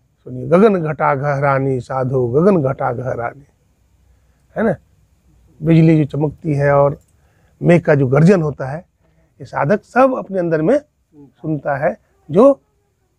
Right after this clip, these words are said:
ध्यान करता है, है ना, जो ध्यान करता है। तो ये सब चीज़ सब मानव के भीतर है, लेकिन जब तक संत सदगुरु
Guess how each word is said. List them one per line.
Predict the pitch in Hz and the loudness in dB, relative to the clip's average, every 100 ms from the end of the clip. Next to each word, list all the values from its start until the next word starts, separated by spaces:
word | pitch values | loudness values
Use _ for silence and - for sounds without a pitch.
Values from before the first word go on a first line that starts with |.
| _ _ | _ _
ध्यान | 127 123 120 147 139 | -16 -14 -6 -2 -2
करता | 123 120 - - | -4 -12 -12 -12
है, | - - 131 127 _ _ _ _ 440 440 _ _ _ _ _ _ _ _ | -12 -18 -20 -20 _ _ _ _ _ _ _ _ _ _ _ _ _ _
है | 202 | 0
ना, | 226 - _ _ _ _ _ - | 0 0 _ _ _ _ _ -2
जो | 151 | 2
ध्यान | 139 131 196 269 - _ _ _ _ _ _ _ | 2 2 0 -2 -8 _ _ _ _ _ _ _
करता | - _ - | -20 _ -20
है। | - _ _ _ _ _ _ _ _ _ _ _ _ - | -20 _ _ _ _ _ _ _ _ _ _ _ _ -18
तो | - 196 | -6 2
ये | 226 | 2
सब | 233 | 2
चीज़ | - - 254 254 _ _ _ | -2 -2 -2 -4 _ _ _
सब | - 190 220 185 139 _ _ _ _ _ _ _ _ _ _ _ _ _ _ - | 0 4 4 2 -2 _ _ _ _ _ _ _ _ _ _ _ _ _ _ -6
मानव | 143 180 208 | 0 0 0
के | 165 | -4
भीतर | 131 135 185 165 | -10 -10 -8 -8
है, | 127 123 - _ _ _ _ _ 151 | -8 -10 -14 _ _ _ _ _ -6
लेकिन | 160 240 269 247 _ _ _ _ _ | 0 2 0 -4 _ _ _ _ _
जब | 165 143 | -4 -2
तक | 175 | -4
संत | - 202 180 | -4 -4 -2
सदगुरु | 175 170 170 175 | 0 2 4 2